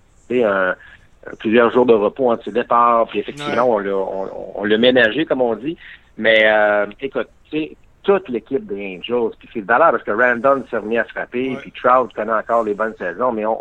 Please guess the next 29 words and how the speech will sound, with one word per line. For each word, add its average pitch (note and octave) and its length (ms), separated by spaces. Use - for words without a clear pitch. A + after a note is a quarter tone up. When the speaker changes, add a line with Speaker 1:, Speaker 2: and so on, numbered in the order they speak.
Speaker 1:
on G#2+ 100
gagne C3 240
pas. G#2 280
Tu C#3 80
sais, - 0
Speaker 2:
C'est - 80
Speaker 1:
c'est G#3+ 60
ça A3+ 60
Speaker 2:
surprenant, F#3 240
Speaker 1:
qui - 20
est, F#3 40
Speaker 2:
c'est E3+ 120
Speaker 1:
qui A#2+ 60
est - 20
de G3 60
Speaker 2:
Joe, A3 80
Speaker 1:
valeur, B2 160
Speaker 2:
c'est B2 120
Joe G#3 100
Speaker 1:
puis G#3+ 60
Speaker 2:
Madden F#3+ 380
qui B2+ 180
est - 40
là. D#3+ 120
C'est - 300
très A#3 120
surprenant D#3+ 600
aussi, D#3 280
là. D3 80